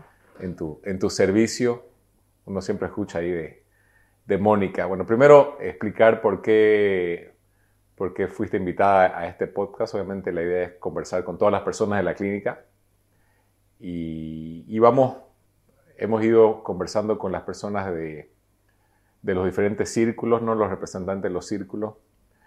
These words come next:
Y vos, eh, estuviste ahí en la votación para ser representante del Círculo de Servicios Generales. Eh, contanos un poquito, eh, quién sos dentro de, de la clínica, lo que vos, lo que vos hacés,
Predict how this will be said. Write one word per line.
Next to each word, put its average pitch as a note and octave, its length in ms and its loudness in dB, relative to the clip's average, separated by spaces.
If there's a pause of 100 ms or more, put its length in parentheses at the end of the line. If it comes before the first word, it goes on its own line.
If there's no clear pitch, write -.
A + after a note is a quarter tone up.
(280)
Y A#2 100 -2
vos, A#2 440 8 (100)
eh, F2+ 440 -10 (140)
estuviste C3 480 4
ahí A2 140 10
en B2 100 2
la A2+ 60 8
votación A2 800 2 (640)
para F#2 220 2
ser G#2+ 200 4
representante G2 720 -2
del F2+ 180 0
Círculo G2+ 760 -6 (340)
de F2+ 180 -10
Servicios F#2+ 460 -6
Generales. F2+ 480 -2 (760)
Eh, F#2+ 220 -6
contanos D#3+ 320 4
un D#3+ 60 0
poquito, D3 680 2
eh, F#2+ 380 -12 (540)
quién C#3+ 180 -2
sos C#3 440 4
dentro A2 600 2
de, F2+ 260 -2
de F#2 100 -6
la F2 140 -4
clínica, G#2+ 600 0
lo F2 180 -4
que - 80 -12
vos, F2+ 240 -6
lo G2 140 -8
que F#2+ 100 -10
vos G2 140 -4
hacés, G#2 380 -6